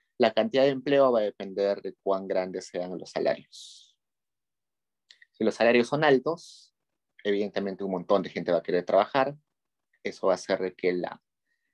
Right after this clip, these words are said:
demanda de trabajo crezca. Eh, entonces va a haber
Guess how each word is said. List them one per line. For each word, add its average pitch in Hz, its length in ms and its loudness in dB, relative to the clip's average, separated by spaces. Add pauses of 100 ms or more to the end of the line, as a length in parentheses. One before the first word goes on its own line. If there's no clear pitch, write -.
(200)
demanda 104 460 2
de 98 60 0
trabajo 110 340 0
crezca. 147 520 -2 (920)
Eh, 90 680 -6 (2250)
entonces 101 680 2
va 98 80 6
a - 20 6
haber 95 360 2